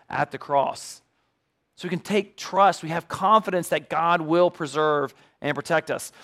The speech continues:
The, the, the other word, the third word we read is, is Yahweh. "I am who I am."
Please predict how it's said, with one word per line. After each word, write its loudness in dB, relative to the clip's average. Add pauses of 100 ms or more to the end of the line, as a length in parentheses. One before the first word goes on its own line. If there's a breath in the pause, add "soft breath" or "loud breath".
(160 loud breath)
The, 4
the, 0
the 6
other 8
word, 6
the 0
third 4
word 6
we 0
read 2
is, -6
is -2
Yahweh. 6 (1500)
"I 6
am 6
who 4
I 8
am." 0